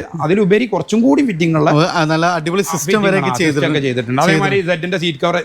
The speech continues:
Speaker 1: നമ്മൾ ഇതേമാതിരി സിൽക്കി ഗോൾഡ് വണ്ടി ചെയ്തിനല്ലോ.
Speaker 2: ആ, അതെ, അതെ.
Speaker 1: ഓർമ്മ ഉണ്ടോ കഴിഞ്ഞ
Speaker 2: ആ,
Speaker 1: പ്രാവശ്യം?
Speaker 2: അതെ, അതെ.
Speaker 1: അതൊക്കെ ഇട്ടപ്പോ തന്നെ പോയിട്ടോ.
Speaker 2: യെസ്.
Speaker 1: കാരണം എന്താ വെച്ചാൽ ആൾക്കാരെ സംബന്ധിച്ചിടത്തോളേ
Speaker 2: ഉം.
Speaker 1: ഒരു ഒമ്പത്, ഒമ്പതേകാൽ ഉറുപ്പ് കൊടുക്കണം എന്ത് പതിനാറ് വണ്ടിക്ക്.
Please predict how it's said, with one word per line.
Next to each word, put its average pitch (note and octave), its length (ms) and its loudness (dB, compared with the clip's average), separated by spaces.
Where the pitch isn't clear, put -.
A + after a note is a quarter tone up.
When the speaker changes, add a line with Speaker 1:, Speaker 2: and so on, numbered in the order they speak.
Speaker 1:
നമ്മൾ A#3 180 2
ഇതേമാതിരി A#3+ 340 0
സിൽക്കി G3 260 -4
ഗോൾഡ് A3+ 220 0
വണ്ടി G3+ 180 -2
ചെയ്തിനല്ലോ. C3 380 0
Speaker 2:
ആ, D3+ 140 2
അതെ, C3 140 -2
അതെ. B2+ 100 -4
Speaker 1:
ഓർമ്മ G#3 120 -2
ഉണ്ടോ E3 120 -2
കഴിഞ്ഞ D#3+ 180 0
Speaker 2:
ആ, D3 40 2
Speaker 1:
പ്രാവശ്യം? C#3 380 -2
Speaker 2:
അതെ, D#3 100 0
അതെ. B2 180 -4
Speaker 1:
അതൊക്കെ G3+ 200 -4
ഇട്ടപ്പോ F#3 500 -4
തന്നെ F3+ 100 0
പോയിട്ടോ. B2+ 500 0
Speaker 2:
യെസ്. C#3 120 0
Speaker 1:
കാരണം G#3+ 140 0
എന്താ G#3 140 -2
വെച്ചാൽ G3+ 180 -2
ആൾക്കാരെ F#3 300 -2
സംബന്ധിച്ചിടത്തോളേ F3+ 760 -2
Speaker 2:
ഉം. C3 120 0
Speaker 1:
ഒരു F3+ 120 2
ഒമ്പത്, F#3 260 2
ഒമ്പതേകാൽ E3+ 480 0
ഉറുപ്പ് D3+ 160 -4
കൊടുക്കണം D3+ 260 0
എന്ത് C3+ 320 0
പതിനാറ് C#3+ 320 2
വണ്ടിക്ക്. A#2 340 -4